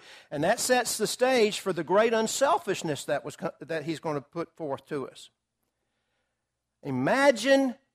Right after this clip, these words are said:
being God. Just imagine that. And then imagine giving all that up.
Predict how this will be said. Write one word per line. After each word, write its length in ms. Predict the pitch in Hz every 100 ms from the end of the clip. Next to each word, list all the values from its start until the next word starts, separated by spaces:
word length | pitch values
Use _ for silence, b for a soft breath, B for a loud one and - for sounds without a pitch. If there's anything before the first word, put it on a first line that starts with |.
| 147
being 600 | 196 226 226 226 220 160
God. 580 | 185 170 120 - 101 - _ _ _ _ _ _ _ _ _ _ _ _ _ _ _ _ _ _ 226
Just 140 | 220
imagine 440 | 262 302 302 208
that. 260 | 160 127 127 _ _ _ _ _ _ _ _ _ _ _ _
And 140 | 156 196
then 340 | 269 277 269 - _ _ _ _ _ _ _ _ _ _ _ _ _ -
imagine 720 | 185 240 254 240 240 220 180 _ _ _ _ _ _ _ _ _
giving 520 | 170 220 233 226 196 - _ _ _ _ _ _
all 540 | 180 196 214 214 220
that 460 | 175 170 180 190 - _ -
up. 380 | 139 107 -